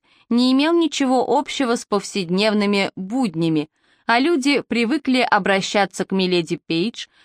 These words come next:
которая была в курсе всех дел.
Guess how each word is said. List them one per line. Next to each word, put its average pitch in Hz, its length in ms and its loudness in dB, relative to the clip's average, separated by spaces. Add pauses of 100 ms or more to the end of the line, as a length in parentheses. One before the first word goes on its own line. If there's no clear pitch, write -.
(100)
которая 349 540 0
была 269 480 4
в - 160 -16
курсе 262 560 0
всех 180 480 -2
дел. 156 460 -4